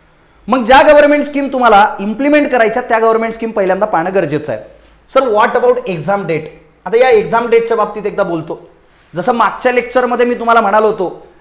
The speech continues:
की Bank of महाराष्ट्राची exam date जी आहे, Bank of महाराष्ट्राची exam date जी आहे, तर ही exam date एक तर, अ, end of the September असेल किंवा starting of the October असेल.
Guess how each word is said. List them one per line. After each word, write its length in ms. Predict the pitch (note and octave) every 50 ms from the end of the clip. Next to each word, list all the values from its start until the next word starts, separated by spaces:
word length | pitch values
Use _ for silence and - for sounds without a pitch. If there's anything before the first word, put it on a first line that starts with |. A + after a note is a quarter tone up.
| _ -
की 60 | G#3
Bank 360 | E3 F3 E3 F#3+ G3+ - B3
of 100 | C4 B3+ A#3
महाराष्ट्राची 720 | A3 G#3+ G#3+ G#3+ A#3+ A#3+ A#3 - A#3 A#3+ A#3+ - B3+ A#3 -
exam 420 | G#3 F3 F3 D#3+ G3+ A#3+ B3 B3
date 160 | A3 A#3 A3+ A3+
जी 160 | F3+ F#3+ G#3
आहे, 260 | F3+ E3 D3 D3+ C3+ B2+ - - - - C3
Bank 260 | C3+ D3+ E3+ E3+ A#3
of 60 | -
महाराष्ट्राची 600 | - G3 F#3 - G#3 G#3 G#3 G#3 G#3 G#3 - A3 F3+
exam 320 | D#3+ D3 C#3+ G3 G3+ G#3
date 180 | F#3+ G3+ G3 E3+
जी 140 | D#3+ F3 E3
आहे, 320 | D3 C#3 - - - - - _ _ _ - - - -
तर 100 | A#3+ A#3+
ही 280 | A3+ F#3 G3+ C4 C4+ B3+
exam 360 | A3+ F3+ F3 A#3+ A#3 A#3+ A3+
date 300 | G#3+ G#3+ G3+ G#3 - - - - _ _ _ _
एक 340 | F#3 A3+ A#3+ A#3+ - - -
तर, 140 | A#3+ G#3+ G3 G3 - - - - - _ _ _ _ _ _ -
अ, 340 | E3 F3+ F3+ E3+ E3 D#3 C#3+ C#3 - - -
end 300 | G3 G#3 B3 C4 C4 C4
of 260 | C4 B3+ B3 G#3+ G3+
the 100 | B3+ B3+ B3 B3+ - - - - - - -
September 420 | - - - - B3 A#3+ B3 B3+
असेल 320 | B3 A#3+ B3 B3+ B3+ B3+ A#3 - - - - - _ _ _ _ _ _
किंवा 340 | - B3+ B3+ C4+ C#4 C#4 B3+ - - - - - -
starting 440 | A3+ G#3+ G#3+ G#3+ G#3+ C4+ C4+ C4 B3+
of 100 | A#3+ G3+
the 160 | G3+ B3 C4
October 400 | F#3+ F#3+ F#3+ - - A3+ A3 A3
असेल. 340 | G3+ F3+ D#3 - D#3+ C#3+ C3